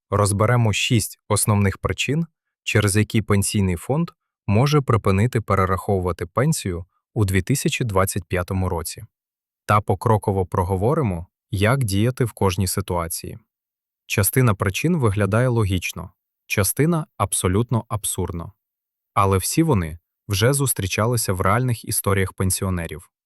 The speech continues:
Тому пропоную дослухати до кінця, щоб мати чіткий план дій, якщо раптом щось подібне трапиться саме з вами. Перед початком маленьке прохання. Якщо ви вперше на цьому каналі, обов'язково підпишіться.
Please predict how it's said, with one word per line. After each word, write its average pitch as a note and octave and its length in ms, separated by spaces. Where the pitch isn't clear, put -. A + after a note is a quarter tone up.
Тому G#2 300
пропоную A#2 540
дослухати G2 580
до F2+ 120
кінця, A#2+ 480
щоб G2 280
мати G#2 260
чіткий F#2+ 400
план F2 360
дій, B2+ 300
якщо F#2+ 360
раптом A#2+ 360
щось - 280
подібне A#2 500
трапиться F#2+ 520
саме F2+ 340
з F2 100
вами. D#2+ 340
Перед A2 240
початком A2 680
маленьке B2+ 480
прохання. E2+ 640
Якщо G2+ 340
ви C3+ 80
вперше C3+ 440
на F2+ 120
цьому G#2+ 280
каналі, D3+ 440
обов'язково G#2+ 720
підпишіться. - 800